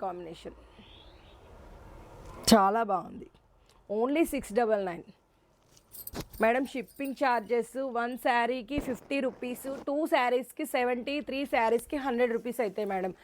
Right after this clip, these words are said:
షిప్పింగ్ ఫ్రీ. ఆ, ఆ ట్వంటీ, థర్టీ, ఫార్టీ కూడా నేను మార్జిన్ పెట్టుకోలేదు. So అందుకోసమని షిప్పింగ్ ఎక్స్ట్రా తీసుకుంటున్నాను తప్పితే అంతకుమించి ఎక్కువ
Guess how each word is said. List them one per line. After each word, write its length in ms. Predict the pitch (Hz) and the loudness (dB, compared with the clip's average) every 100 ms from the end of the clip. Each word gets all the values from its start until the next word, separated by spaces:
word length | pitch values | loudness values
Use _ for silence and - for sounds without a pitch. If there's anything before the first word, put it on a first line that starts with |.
| - - - - | -20 -20 -14 -2
షిప్పింగ్ 440 | 233 - 311 320 262 | 0 2 4 4 4
ఫ్రీ. 100 | 262 277 269 - _ _ - - 220 | 4 4 4 0 _ _ -8 -2 0
ఆ, 40 | 269 302 294 - - - - - 233 | 2 2 -2 -8 -20 -20 -20 2 4
ఆ 20 | 247 - | 4 4
ట్వంటీ, 340 | 254 262 320 233 | 2 2 -4 2
థర్టీ, 320 | 294 269 311 294 | 2 2 -2 -2
ఫార్టీ 260 | 285 240 294 | 0 0 0
కూడా 120 | 294 311 | 0 0
నేను 100 | 277 | 0
మార్జిన్ 320 | 240 233 294 277 | 0 0 -2 -2
పెట్టుకోలేదు. 640 | 247 - 269 262 208 - - - - - - _ _ _ - | -2 0 0 2 0 -6 -14 -20 -20 -20 -20 _ _ _ 2
So 80 | 247 220 | 4 4
అందుకోసమని 580 | 254 285 285 285 294 254 | -2 -4 -2 -4 -6 -12
షిప్పింగ్ 340 | 202 285 269 240 | -14 -10 -8 -8
ఎక్స్ట్రా 320 | - 262 247 240 226 196 180 | -6 0 2 4 2 0 -2
తీసుకుంటున్నాను 680 | 247 - 247 220 220 233 220 214 | -6 0 0 2 2 4 4 2
తప్పితే 300 | - 320 294 185 - - - - | 2 2 4 2 -6 -20 -18 -2
అంతకుమించి 540 | 202 202 214 220 220 269 240 | 2 4 2 2 0 2 0
ఎక్కువ 180 | - | 2